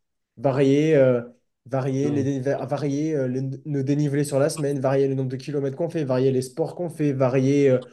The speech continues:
Speaker 1: le type d'intensité, varier, euh, les types de distance. Et en fait, vraiment, toute cette variation, elle est vraiment quasiment infinie, en fait, hein. On peut vraiment varier comme on le souhaite à toutes les sauces. Et, euh, plus vous allez varier, plus vous allez pouvoir progresser. Mais attention,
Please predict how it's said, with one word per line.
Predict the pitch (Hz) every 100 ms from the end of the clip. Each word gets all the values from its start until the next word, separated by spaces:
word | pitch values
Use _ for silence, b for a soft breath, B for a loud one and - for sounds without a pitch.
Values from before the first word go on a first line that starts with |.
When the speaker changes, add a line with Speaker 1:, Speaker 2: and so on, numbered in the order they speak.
| b _
Speaker 1:
le | 127 131
type | - 156
d'intensité, | 156 156 151 - 151 147 143
varier, | 127 127 135 131 143 143
euh, | 131 127 B B -
les | 123
types | 127 147
de | 139
distance. | 139 175 170 147
Et | 135
en |
fait, | 131 180
vraiment, | 135 156 175
toute | 208 202
cette | 143
variation, | 135 135 135 202 185
elle | 127
est |
vraiment | 117 127 156
quasiment | 151 120 127 127
infinie, | 127 165 170
en |
fait, | 131 127
hein. | 120 b b -
On |
peut | 113
vraiment | 127 135 160
varier | 135 135 156 160
comme | 143 139
on | 135
le |
souhaite | 135 160 170
à | 131
toutes | 131 127
les | 127
sauces. | 170 180 180 b b b _ -
Et, | 131 127
euh, | 120 117 113
plus | - 196
vous | 190
allez | 156 139
varier, | 127 143 185 214 - _ _ _ _ _ _ _ _ _ _ - -
plus | 165
vous | 175 139
allez | 135
pouvoir | 131 143 139
progresser. | 131 147 139 131 131 b b b -
Mais | 135
attention, | 139 139 131 - 190 220